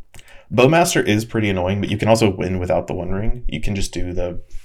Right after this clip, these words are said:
the Underworld Breach, Tome Scour Loop doesn't require you to draw cards. So I've,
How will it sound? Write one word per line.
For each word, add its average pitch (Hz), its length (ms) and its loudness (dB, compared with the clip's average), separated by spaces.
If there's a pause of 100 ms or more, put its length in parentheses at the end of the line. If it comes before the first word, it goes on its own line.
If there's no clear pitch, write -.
(300)
the 98 260 -2
Underworld 120 300 2
Breach, 95 380 -2
Tome 85 180 -8
Scour 85 240 -2
Loop 85 220 -8
doesn't 92 240 -4
require - 360 -8
you 85 140 -6
to 82 80 -10
draw 87 220 -6
cards. 92 420 -4 (800)
So 87 260 2
I've, 104 400 6